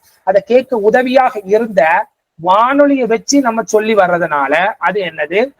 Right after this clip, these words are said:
கருவியாக புரியும். அப்போ வானொலியில கேட்ட அந்த நிகழ்வை குறிப்பிடாமல், வானொலியை கேட்ட அந்த நிகழ்வை குறிப்பிடாமல்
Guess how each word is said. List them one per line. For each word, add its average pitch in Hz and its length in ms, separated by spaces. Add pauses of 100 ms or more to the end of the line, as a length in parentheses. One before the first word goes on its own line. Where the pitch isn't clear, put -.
(160)
கருவியாக 170 600
புரியும். 143 340
அப்போ 175 320
வானொலியில 220 580 (140)
கேட்ட 226 440
அந்த 214 500
நிகழ்வை 214 560
குறிப்பிடாமல், 185 840 (680)
வானொலியை 233 760
கேட்ட 202 340
அந்த 202 140
நிகழ்வை 220 500
குறிப்பிடாமல் 196 840